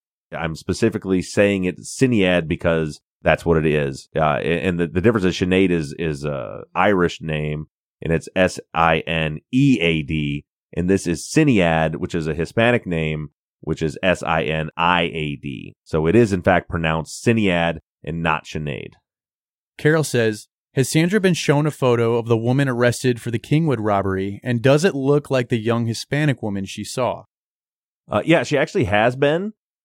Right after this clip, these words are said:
Speaker 1: Uh, it was prior to trial. Her lawyer, uh, was sending some links over of some similar home invasions. And Sinead was one of the people that Sandy said, "Yes, that could be her." She couldn't say that that was her.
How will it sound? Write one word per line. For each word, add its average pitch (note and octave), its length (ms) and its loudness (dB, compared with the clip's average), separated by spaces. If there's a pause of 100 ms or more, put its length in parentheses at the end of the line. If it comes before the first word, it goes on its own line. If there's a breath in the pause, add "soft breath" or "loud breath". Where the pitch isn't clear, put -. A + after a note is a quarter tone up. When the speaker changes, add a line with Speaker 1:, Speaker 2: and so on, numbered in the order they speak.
Speaker 1:
Uh, D#2+ 240 -2
it F#2+ 60 2
was F#2+ 100 0
prior G#2+ 340 4
to F#2+ 100 -6
trial. G#2 680 2
Her F#2+ 140 -2
lawyer, F#2 680 0
uh, D2 280 0
was D2+ 160 -10
sending F2 380 -4
some F2 220 -4
links G#2 340 -2
over G#2 560 4
of F2 260 -4
some F2+ 160 -6
similar F#2 300 -2
home F#2+ 160 0
invasions. F#2+ 720 -2 (420)
And F#2+ 120 -4
Sinead C#3+ 360 2
was A2 280 4
one A#2+ 120 2
of A2+ 40 0
the G2 60 -2
people G#2 320 -2
that F#2+ 120 -2
Sandy F#2 360 -4
said, E2+ 340 -4
"Yes, F#2 220 -2
that F#2+ 200 -2
could A#2+ 240 0
be G2+ 140 -2
her." G2+ 180 0
She - 120 -8
couldn't D#3+ 200 2
say C#3 240 2
that A2+ 140 -2
that G2 200 2
was A2+ 440 2
her. C3 420 -2